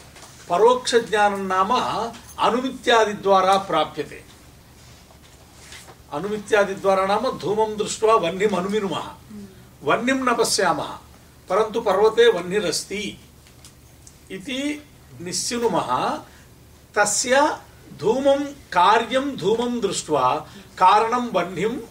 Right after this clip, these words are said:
अनुमिनुमः। इदं तु परोक्षज्ञानम्, इदं प्रत्यक्षज्ञानं नास्ति। प्रत्यक्षं तु धूमांशे एव,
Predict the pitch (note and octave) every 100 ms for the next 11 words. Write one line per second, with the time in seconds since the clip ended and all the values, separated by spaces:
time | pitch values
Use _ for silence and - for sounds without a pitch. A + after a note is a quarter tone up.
0 | - F3+ A3+ A3 F3 C#3 - - - -
1 | - - - - - - - - - C3
2 | C3+ - - - - - - - - -
3 | - G3+ B3 B3 - - G3 A3+ B3+ -
4 | G3+ C3+ A#2+ - - - - - - -
5 | F3 A3 G3 E3 - A3+ - G3 D#3+ D#3+
6 | C#3+ C3 A#2 - - - - - - -
7 | - D3 E3+ A#3+ A#3 A#3+ A3 A#3 D3 F#3+
8 | G#3+ A3 G#3 - F3 C#3 A#2 -